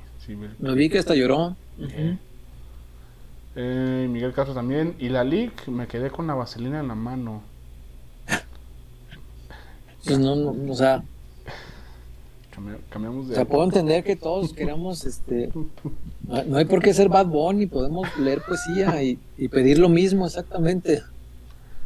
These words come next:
Speaker 2: Lo mismito, nomás con otras palabras, muchachos, no sean así.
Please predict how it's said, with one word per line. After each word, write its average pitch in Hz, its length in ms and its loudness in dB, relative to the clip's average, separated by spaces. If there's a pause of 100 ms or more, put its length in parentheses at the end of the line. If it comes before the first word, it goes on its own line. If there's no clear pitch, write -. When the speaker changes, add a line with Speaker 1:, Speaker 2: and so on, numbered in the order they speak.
(200)
Speaker 2:
Lo 139 220 0
mismito, 139 560 4
nomás 110 320 -2
con 120 180 -2
otras 139 320 0
palabras, 127 460 4
muchachos, 135 400 -2
no 143 80 -4
sean 135 240 -2 (160)
así. 156 420 2